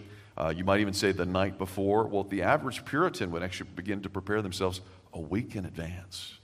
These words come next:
to recommit their lives unto God, to re-receive the grace of God once again. And I don't know if you know this, but this has been our pattern for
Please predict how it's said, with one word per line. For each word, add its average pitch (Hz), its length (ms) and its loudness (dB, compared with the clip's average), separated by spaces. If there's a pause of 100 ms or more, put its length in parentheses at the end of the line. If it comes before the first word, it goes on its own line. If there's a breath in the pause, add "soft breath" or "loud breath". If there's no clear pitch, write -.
(440 soft breath)
to 78 120 -8
recommit 95 680 -2
their 78 180 -2
lives - 720 -12 (300 soft breath)
unto 78 220 -4
God, 69 300 -6
to 73 100 -8
re-receive 95 1080 -2
the 76 60 -6
grace 76 300 -2
of 60 100 -8
God 73 280 -6
once 78 260 -4
again. 78 380 -8 (840)
And 117 240 0 (240 loud breath)
I 117 60 2
don't 117 100 6
know 113 100 8
if 101 100 0
you 107 80 4
know 135 100 8
this, 120 200 4
but 107 180 0 (760 loud breath)
this 107 160 0
has 107 100 2
been 98 200 0
our 95 100 6
pattern 101 360 4
for 82 320 -2